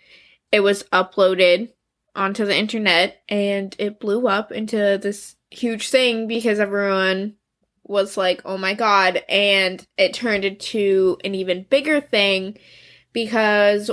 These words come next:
once the doll was uploaded onto the internet,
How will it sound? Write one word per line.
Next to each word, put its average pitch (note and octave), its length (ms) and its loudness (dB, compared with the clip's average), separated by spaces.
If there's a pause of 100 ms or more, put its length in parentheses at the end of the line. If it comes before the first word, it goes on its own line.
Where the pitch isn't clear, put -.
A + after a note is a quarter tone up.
once G3 360 -4
the G3+ 120 -4
doll F#3+ 280 2
was G3 260 -6
uploaded A#3 560 2
onto G#3+ 220 -2
the G3+ 120 0
internet, F#3+ 640 0